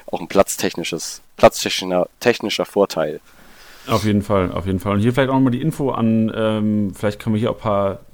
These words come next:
Speaker 2: paar Fragen direkt ab-, abdecken. Uns haben ein paar Hörer geschrieben, ich hab mir jetzt auch schon selbst ge-, geantwortet, aber falls ihr die Frage offen habt, ob Positionen in der Winterpause geändert werden, werden sie nicht.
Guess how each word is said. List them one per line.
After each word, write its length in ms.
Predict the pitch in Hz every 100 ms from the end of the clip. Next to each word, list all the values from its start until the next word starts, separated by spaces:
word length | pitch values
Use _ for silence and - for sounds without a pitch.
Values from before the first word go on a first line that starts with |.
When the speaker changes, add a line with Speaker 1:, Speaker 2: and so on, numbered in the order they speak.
| -
Speaker 2:
paar 100 | 104
Fragen 300 | - 120 135
direkt 200 | 104 101
ab-, 300 | 101 - - -
abdecken. 500 | - - 104 127 135 - -
Uns 120 | 107 110
haben 80 |
ein 20 | 120
paar 140 | 127
Hörer 140 | 139
geschrieben, 580 | 127 127 135 139 139 127
ich 120 | 107 117
hab 120 | 113
mir 80 | 113
jetzt 160 | 107
auch 120 | -
schon 180 | - 107
selbst 380 | 107 113 - -
ge-, 360 | - - 107 101
geantwortet, 600 | - 123 123 117 135 -
aber 400 | 107 104 104 - - -
falls 260 | 110 -
ihr 280 | 117 113 104
die 160 | 107 101
Frage 440 | 107 107 107 104 -
offen 440 | 127 117 98 -
habt, 280 | 143 - - - - - - - -
ob 280 | 113 - - 92 - - - - - -
Positionen 640 | 131 120 120 156 175 135
in 140 | 135 127
der 100 | 117
Winterpause 440 | 170 - 123 107
geändert 260 | 110 131 104
werden, 200 | 110 104
werden 180 | 104
sie 80 | 95
nicht. 280 | 104 101